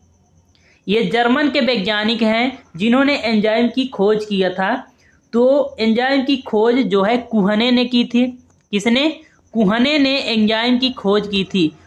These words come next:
कुहने नाम के एक वैज्ञानिक है जिन्होंने, कुहने नाम की एक वैज्ञानिक हैं जिन्होंने क्या किया था? एंजाइम की खोज किया था ना,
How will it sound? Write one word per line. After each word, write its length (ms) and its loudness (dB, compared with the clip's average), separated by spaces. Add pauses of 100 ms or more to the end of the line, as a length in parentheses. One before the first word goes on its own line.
कुहने 380 0
नाम 280 0
के 80 -2
एक 320 -2
वैज्ञानिक 520 -2
है 360 0 (200)
जिन्होंने, 600 0 (420)
कुहने 380 0
नाम 260 0
की 100 -2
एक 180 0
वैज्ञानिक 500 -2
हैं 240 0
जिन्होंने 680 0
क्या 160 -4
किया 220 0
था? 200 -4 (340)
एंजाइम 560 0
की 160 0
खोज 440 0
किया 220 -2
था 140 -2
ना, 300 -2